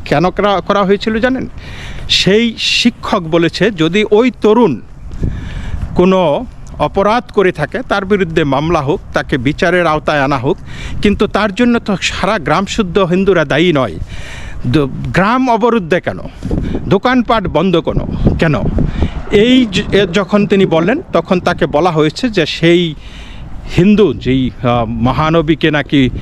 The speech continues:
বা ওই যে মুসলমানদেরকে যে, "তোরা সব চোর, আমাদের টাকা নিয়ে টাকা দেস না", এই, এইটা নাকি, এই কারণে এই শিক্ষকও নাকি, উপেন্দ্র রায়, তিনিও নাকি ওই লোকের সহচর,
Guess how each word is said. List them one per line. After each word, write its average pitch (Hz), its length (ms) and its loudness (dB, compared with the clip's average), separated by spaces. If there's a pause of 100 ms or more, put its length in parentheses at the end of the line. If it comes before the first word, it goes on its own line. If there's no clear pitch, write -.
(520)
বা 120 200 0
ওই 123 160 -4
যে 123 100 2
মুসলমানদেরকে 135 800 0
যে, 117 140 0
"তোরা 127 260 0
সব - 180 -2 (100)
চোর, 165 300 2
আমাদের 123 340 0
টাকা 151 240 0
নিয়ে 151 180 2
টাকা 180 240 -2
দেস 143 220 -2
না", 101 140 -4 (440)
এই, 180 240 2 (180)
এইটা 180 340 2
নাকি, 185 480 0 (320)
এই 185 140 4
কারণে 175 440 0 (420)
এই 147 100 2
শিক্ষকও 247 560 2
নাকি, 214 300 0
উপেন্দ্র 190 600 2 (420)
রায়, 165 340 2 (600)
তিনিও 247 320 6
নাকি 233 460 2 (800)
ওই 185 220 6
লোকের 175 300 2
সহচর, 139 600 0